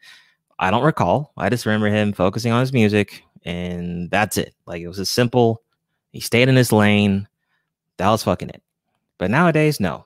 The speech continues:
Nowadays, he just wants to cause havoc, get attention, and also negative attention, not just positive, but negative. He wants to get everything, single thing. Um, okay, what's up, New? He said that's actually his story?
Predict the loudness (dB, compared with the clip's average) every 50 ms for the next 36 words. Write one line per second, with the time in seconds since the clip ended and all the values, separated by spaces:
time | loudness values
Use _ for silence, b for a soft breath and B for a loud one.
0 | -8 -4 -2 0 0 0 2 2 0 0 -2 -2 -4 -4 -4 -4 -2 -2 -4 -4
1 | -4 -8 -10 -4 -2 0 0 0 0 -2 0 0 0 0 -2 -4 -6 -10 -20 -20
2 | _ _ _ _ -6 -4 -2 -2 -2 -2 -2 -2 -2 -2 -2 -4 -4 -4 -4 -4
3 | -6 -8 _ _ _ _ _ _ -6 -4 -2 0 2 2 0 2 0 0 0 0
4 | -2 -6 -8 -8 -2 0 2 2 2 2 0 -2 -4 -8 -8 -8 -8 -8 -8 -6
5 | -6 -6 -6 -6 -8 -8 -8 -2 0 0 0 0 -2 -4 -6 -6 -4 -2 -2 0
6 | 0 0 0 -2 -2 -6 -8 -8 -8 -6 -4 -4 -4 -4 -4 -4 -4 -4 -4 -4
7 | -2 -2 -2 0 -2 -2 -4 -2 -4 -6 -6 -6 -8 -8 -6 -4 -4 -4 -4 -2
8 | -2 0 0 -2 -4 -8 -10 _ _ _ _ _ _ _ _ _ _ _ _ _
9 | _ _ _ -8 -6 -4 -4 -4 -4 -6 -10 -14 -18 _ _ -14 -10 -4 0 0
10 | 0 0 -2 -2 -2 0 0 0 -2 -2 -6 -8 -2 0 0 2 2 0 0 0
11 | 0 -2 -2 -2 -4 -4 -2 -2 -4 -4 -4 0 2 2 2 2 0 -4 -8